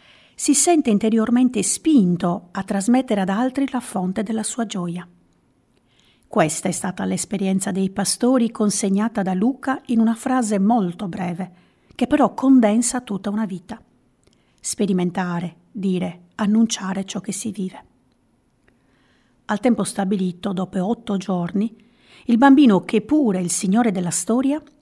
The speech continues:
viene circonciso come ogni figlio di Israele. Gli viene imposto il nome, Gesù, che significa Dio salva. Lui davvero salverà l'umanità dalla morte a prezzo del suo sangue,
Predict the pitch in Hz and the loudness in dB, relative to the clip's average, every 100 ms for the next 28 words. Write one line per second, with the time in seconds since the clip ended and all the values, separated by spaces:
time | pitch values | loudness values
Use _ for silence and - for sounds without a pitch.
0 | _ 196 214 233 175 - 262 - 277 262 | _ -2 2 2 2 0 -2 2 4 4
1 | - 180 170 180 - 226 233 277 - 185 | 0 -4 -2 -4 0 2 4 4 2 -4
2 | 196 196 208 233 185 185 170 _ _ _ | -4 -4 -4 -4 -6 -8 -14 _ _ _
3 | _ _ _ _ _ _ _ _ _ _ | _ _ _ _ _ _ _ _ _ _
4 | _ _ _ 233 269 269 254 320 - 240 | _ _ _ 2 6 6 4 0 0 2
5 | 214 170 165 170 170 - _ - 233 190 | 2 2 0 -2 -4 -12 _ -2 0 2
6 | 175 160 - _ _ - 214 - 220 202 | -2 -6 -16 _ _ -6 -4 0 2 2
7 | 214 - 247 240 226 190 185 190 - 175 | 0 -2 -4 -4 -4 -2 -2 -2 -4 -6
8 | 190 180 175 _ _ _ _ _ _ 254 | -8 -8 -10 _ _ _ _ _ _ 2
9 | 302 196 180 240 277 180 165 156 - 185 | 4 2 0 2 2 2 -2 -2 -2 -2
10 | 185 180 185 180 180 185 190 190 175 175 | 0 -2 -2 0 0 -2 -2 -2 -2 0
11 | 170 170 175 - 220 - 202 - 208 - | 0 -2 -4 -8 -10 -10 -8 -6 -4 -4
12 | 185 185 - 208 - 196 180 170 190 | -4 -4 -6 -6 -6 -4 -4 -4 -8